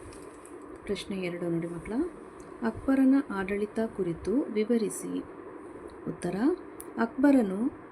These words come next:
ಉತ್ತಮ ಆಡಳಿತಗಾರನಾಗಿದ್ದನು. ಅವನು ನಿರಂಕುಶ ಪ್ರಭುವಾಗಿರಲಿಲ್ಲ. ಜೆಸಿಯಾ ತಲೆಗಂದಾಯ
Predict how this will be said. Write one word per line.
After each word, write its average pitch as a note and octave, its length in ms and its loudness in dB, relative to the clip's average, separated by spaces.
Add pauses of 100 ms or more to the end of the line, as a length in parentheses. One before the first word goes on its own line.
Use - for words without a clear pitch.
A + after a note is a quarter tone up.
(200)
ಉತ್ತಮ C4 480 6
ಆಡಳಿತಗಾರನಾಗಿದ್ದನು. G3 1500 2 (920)
ಅವನು F#3+ 500 4 (320)
ನಿರಂಕುಶ C4 600 6
ಪ್ರಭುವಾಗಿರಲಿಲ್ಲ. F#3+ 1120 2 (1400)
ಜೆಸಿಯಾ B3+ 720 6 (300)
ತಲೆಗಂದಾಯ G3 840 2